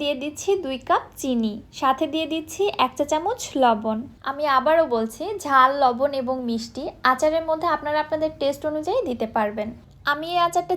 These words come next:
চিনি দিয়েই তৈরি করছি, আপনারা চাইলে চিনির বদলে গুড় দিয়েও তৈরি করতে পারবেন।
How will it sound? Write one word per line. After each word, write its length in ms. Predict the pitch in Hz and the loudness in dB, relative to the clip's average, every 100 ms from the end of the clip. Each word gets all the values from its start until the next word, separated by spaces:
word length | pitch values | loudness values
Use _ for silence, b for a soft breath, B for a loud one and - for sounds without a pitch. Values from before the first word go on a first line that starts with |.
| 359 | -2
চিনি 200 | 285 294 | -4 0
দিয়েই 180 | 320 339 302 | 0 2 4
তৈরি 200 | 247 247 247 | 4 4 0
করছি, 260 | 226 233 508 480 | -2 -2 -4 -2
আপনারা 300 | 311 302 311 311 | 0 2 2 4
চাইলে 220 | 294 311 320 | 4 4 2
চিনির 260 | 320 285 277 | -2 -2 0
বদলে 280 | 285 294 359 403 | 2 2 2 0
গুড় 180 | 277 254 | -2 -2
দিয়েও 160 | 247 269 269 | 0 0 2
তৈরি 200 | 233 226 | 0 0
করতে 220 | 233 226 240 240 | -4 -6 -4 -2
পারবেন। 320 | 226 233 | -2 -2